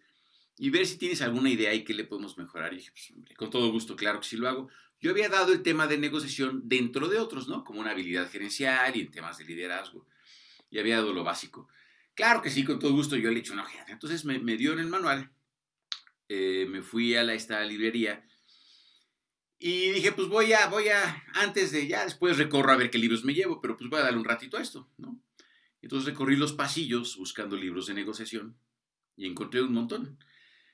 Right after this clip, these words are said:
Y había en el tema de habilidades gerenciales y de habilidades de liderazgo, tomé varios libros. Y luego en la parte de ventas, también tomé varios otros. Y después me fui encontrando todavía ahí algunos otros, ¿no? En, en, había una parte de,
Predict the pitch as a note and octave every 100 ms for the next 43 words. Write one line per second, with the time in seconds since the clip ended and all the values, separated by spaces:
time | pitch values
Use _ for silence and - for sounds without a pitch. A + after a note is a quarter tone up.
0 | _ _ F2+ E2 E2 E2 E2 F#2 G#2+ G#2
1 | F2+ E2 E2 C#3 C3+ A2+ G2+ A2+ A#2 -
2 | G#2+ G2+ C3 B2+ B2 - D#2+ D#2 E2 F#2
3 | F#2+ F2 F2 F2+ G#2+ A2+ - D#2+ F2 F2+
4 | F2+ F2+ - G2+ A#2 B2 A2+ C#3 E3 C3
5 | C3+ C3+ B2+ B2 D3+ C3+ B2 - - -
6 | _ _ _ _ _ - D#2+ E2+ G#2 A2
7 | E2+ F2 E2+ D#2+ _ _ _ D2 F#2 A2
8 | - - - - - - - - - -
9 | E3 B3+ B3 A3+ A3+ A3 G3+ G3+ F#3+ F#3
10 | F3 E3+ E3 D3+ C3+ C#3 C3+ A#2+ A2 F#2
11 | E2+ A2+ D#3 A#2 E2+ F2+ E2 F#2 G#2+ -
12 | A2 - A2 G2 F2 E2+ -